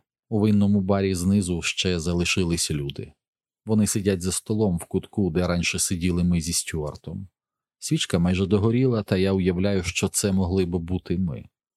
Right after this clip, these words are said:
чоловік і жінка, які ведуть розмову. І досить скоро вони підведуться з-за столика і підуть, а їхню свічку загасять і вимкнуть світло,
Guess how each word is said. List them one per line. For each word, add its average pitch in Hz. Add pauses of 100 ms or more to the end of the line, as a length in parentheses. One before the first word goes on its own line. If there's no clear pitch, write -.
чоловік 87
і 82
жінка, 80 (100)
які 87
ведуть 78
розмову. 80 (640)
І 123
досить 113
скоро 113
вони 107
підведуться 101
з-за 90
столика 120
і 104
підуть, 110
а 98
їхню 90
свічку -
загасять 87
і 92
вимкнуть 87
світло, 95